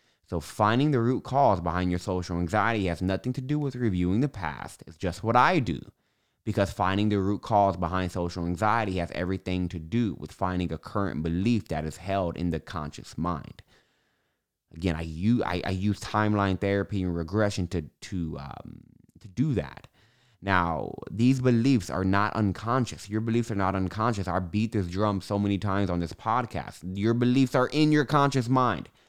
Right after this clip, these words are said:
It's simply a matter of whether or not you choose to ignore your beliefs.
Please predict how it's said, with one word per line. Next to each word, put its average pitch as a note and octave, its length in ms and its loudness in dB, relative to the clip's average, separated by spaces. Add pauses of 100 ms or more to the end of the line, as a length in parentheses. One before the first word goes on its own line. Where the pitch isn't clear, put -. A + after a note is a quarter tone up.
(280)
It's - 120 -20
simply C#3+ 400 2
a C3+ 60 8
matter G#2+ 340 6
of F#2+ 160 2
whether C3 320 4
or B2 40 2
not G#2 360 2
you G2+ 160 0
choose A2+ 480 0
to A2 120 2
ignore G2+ 340 2
your F2 140 2
beliefs. D#2 480 -6